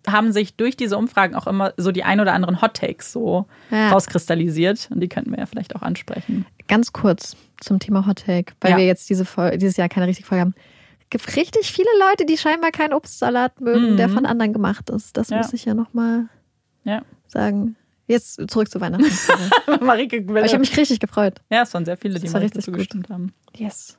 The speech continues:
Speaker 1: Was, also, ne, äh, ich, die Umfrage, die mir jetzt im Kopf noch geblieben ist, ist auf jeden Fall weißer oder roter Glühwein.
Speaker 2: Meine
Speaker 1: Marike
Speaker 2: Nase
Speaker 1: denkt,
Speaker 2: juckt.
Speaker 1: ich wollte gerade sagen, Marike denkt richtig doll nach. So, oh mein Gott,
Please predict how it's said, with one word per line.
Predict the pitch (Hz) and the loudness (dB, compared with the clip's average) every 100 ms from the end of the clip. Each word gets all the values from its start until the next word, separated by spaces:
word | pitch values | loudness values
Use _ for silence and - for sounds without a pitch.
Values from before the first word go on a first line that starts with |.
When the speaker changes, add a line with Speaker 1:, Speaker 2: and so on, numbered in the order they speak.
| _ | _
Speaker 1:
Was, | 233 214 | 0 2
also, | - 190 | 2 4
ne, | 208 208 - | 4 4 4
äh, | 175 | 2
ich, | - - - | 0 -12 -8
die | 151 170 202 262 | -8 -2 0 2
Umfrage, | 285 294 247 233 | 0 0 0 0
die | 180 | 0
mir | 175 220 | 0 0
jetzt | 302 | -2
im | 311 | -4
Kopf | 294 254 - | -2 -4 -2
noch | 247 | -6
geblieben | - 214 220 | -4 -2 0
ist, | 220 220 | -2 -4
ist | 190 185 | -4 -4
auf | 175 | -2
jeden | 185 214 233 | 0 2 0
Fall | - 190 190 190 - - - - _ - | 2 2 4 2 -2 -18 -20 -20 _ 2
weißer | 202 208 208 | 2 4 4
oder | 185 | 4
roter | 175 170 160 | 0 0 0
Glühwein. | 147 202 - 233 196 _ _ _ _ _ _ _ _ _ _ _ _ _ _ _ _ _ _ _ _ _ _ _ _ _ _ _ | -2 -6 -4 -4 -6 _ _ _ _ _ _ _ _ _ _ _ _ _ _ _ _ _ _ _ _ _ _ _ _ _ _ _
Speaker 2:
Meine | 175 | 0
Speaker 1:
Marike | 190 - | 2 2
Speaker 2:
Nase | 170 175 | 0 0
Speaker 1:
denkt, | 185 | -2
Speaker 2:
juckt. | 196 190 - - - _ _ _ _ - | -2 -4 -10 -20 -20 _ _ _ _ -8
Speaker 1:
ich | 170 | -2
wollte | 190 | 0
gerade | 170 | 2
sagen, | - 202 | 2 2
Marike | 170 160 | 2 0
denkt | 170 156 | 0 0
richtig | 156 202 - 180 | -2 -4 -2 -2
doll | - - | 0 0
nach. | - - 226 208 - | 0 2 2 0 -6
So, | 160 180 | -4 0
oh | 165 | 0
mein | 160 | 0
Gott, | 190 214 - | 2 0 -2